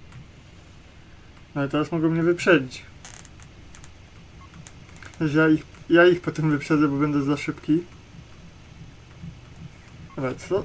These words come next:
co ty teraz zrobisz, koleś? Ja już podejrzewam, co on zrobi.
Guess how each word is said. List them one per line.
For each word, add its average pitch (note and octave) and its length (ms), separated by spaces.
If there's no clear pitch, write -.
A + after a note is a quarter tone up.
co G#3 120
ty G#3+ 140
teraz G3 240
zrobisz, D3 240
koleś? C#3 480
Ja D#3 80
już - 80
podejrzewam, D#3 480
co - 140
on C3+ 120
zrobi. C#3 320